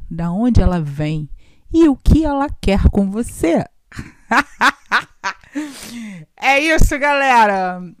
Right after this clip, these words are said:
Bom, eu decidi que eu preciso falar um pouco da minha trajetória profissional pra que vocês possam compreender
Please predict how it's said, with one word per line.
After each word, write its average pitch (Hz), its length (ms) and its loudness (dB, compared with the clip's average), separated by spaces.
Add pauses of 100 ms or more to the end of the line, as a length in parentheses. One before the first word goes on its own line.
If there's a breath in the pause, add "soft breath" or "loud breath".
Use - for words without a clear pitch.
(120)
Bom, 285 460 -2 (240)
eu 392 120 -8
decidi 370 380 -6
que 370 100 -8
eu 349 180 -6
preciso 339 400 -12
falar 311 240 -10
um 320 120 -12
pouco 262 240 -12
da 247 120 -10
minha 247 180 -10
trajetória 254 500 -12
profissional 214 580 -6
pra 254 120 -10
que 262 100 -14
vocês 247 280 -10
possam 254 360 -8
compreender 226 680 -4